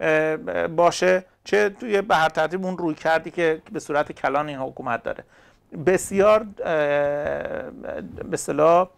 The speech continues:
اه، حائز اهمیت هست برگزاری همچین سمینارهایی که گرفته بشه در سطح شهرها و در سطح دانشگاه‌ها. نکته‌ای که وجود داره در کنار این مسائل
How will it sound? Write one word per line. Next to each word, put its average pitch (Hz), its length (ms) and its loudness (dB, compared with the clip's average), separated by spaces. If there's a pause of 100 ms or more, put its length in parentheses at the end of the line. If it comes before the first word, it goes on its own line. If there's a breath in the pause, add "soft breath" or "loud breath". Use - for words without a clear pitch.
(260 soft breath)
اه، 139 300 4
حائز 143 300 0
اهمیت 143 600 -2
هست 151 220 0
برگزاری 131 600 0
همچین 139 360 -6
سمینارهایی 127 840 -4 (280 soft breath)
که 156 260 -2 (280)
گرفته 135 360 0
بشه 117 280 -6
در 131 180 2
سطح 139 340 -2
شهرها 156 500 -4
و 147 40 0
در 123 160 0
سطح 139 280 -4
دانشگاه‌ها. 113 640 -2 (580 loud breath)
نکته‌ای 175 480 4
که 233 120 -2
وجود 160 340 0
داره 156 280 4
در 170 220 4
کنار 156 360 -6
این 170 260 -8
مسائل 147 720 0